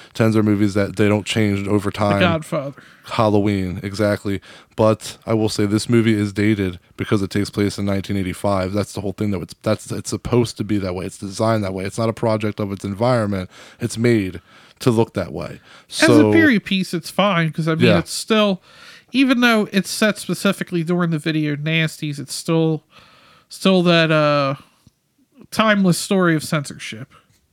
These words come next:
Speaker 1: Yeah, absolutely. Ab-
Speaker 2: And then
Speaker 1: yep.
Speaker 2: somebody, you know, just losing their mind.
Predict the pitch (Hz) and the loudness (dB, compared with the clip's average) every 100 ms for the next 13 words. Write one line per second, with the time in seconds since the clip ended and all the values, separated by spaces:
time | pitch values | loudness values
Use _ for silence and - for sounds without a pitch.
0 | _ _ 120 113 117 117 - 120 113 110 | _ _ 0 2 2 2 0 0 0 -2
1 | 101 110 175 165 170 165 156 - 180 185 | 0 2 4 4 2 0 -4 -2 0 2
2 | 160 156 151 - - 175 156 151 147 _ | 0 -2 -6 -16 -10 -6 -4 -4 -6 _
3 | _ _ _ _ - 160 143 156 170 165 | _ _ _ _ -12 -10 -6 -2 -2 0
4 | 160 160 160 156 147 | -2 -2 -2 -2 -4